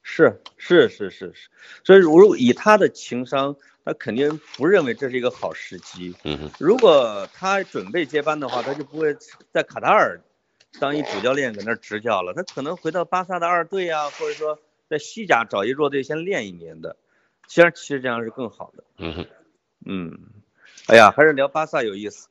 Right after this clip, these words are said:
Speaker 2: 别人家的热闹，呃，
Speaker 1: <laughs> 别人家的热闹哈。
Speaker 2: 但是，但是，但是，但是我，我最近录的一期关于米兰的，我反倒觉得更有意思。
Speaker 1: 啊。
Speaker 2: 就是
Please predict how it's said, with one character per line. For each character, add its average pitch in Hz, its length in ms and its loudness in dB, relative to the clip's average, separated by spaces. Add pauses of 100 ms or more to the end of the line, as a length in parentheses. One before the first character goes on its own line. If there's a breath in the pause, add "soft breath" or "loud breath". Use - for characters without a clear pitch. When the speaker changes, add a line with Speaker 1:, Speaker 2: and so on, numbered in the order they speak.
Speaker 2:
别 90 100 4
人 101 140 4
家 104 160 6
的 92 140 4
热 90 220 4
闹， 71 80 0 (160)
呃， 71 400 -4 (120)
Speaker 1:
<laughs> - 220 -6
别 117 80 4
人 135 100 6
家 151 140 10
的 135 100 2
热 139 240 0
闹 92 300 -6
哈。 101 100 -10
Speaker 2:
但 139 160 10
是， 113 140 2
但 139 120 8
是， 110 160 -2
但 151 120 10
是， - 0 -
但 - 0 -
是 143 80 10
我， 98 240 4 (160)
我 95 160 0
最 131 180 2
近 127 160 0
录 123 160 0
的 98 80 2
一 98 80 0
期 110 300 0
关 123 280 0
于 135 40 0
米 110 200 -2
兰 57 280 -6
的， 175 120 6
我 85 220 2
反 - 220 -10
倒 78 80 -4
觉 80 120 -8
得 82 80 -4
更 87 140 -6
有 60 200 -6
意 55 160 -14
思。 - 120 -20 (560)
Speaker 1:
啊。 85 480 -6
Speaker 2:
就 135 140 4
是 - 100 -8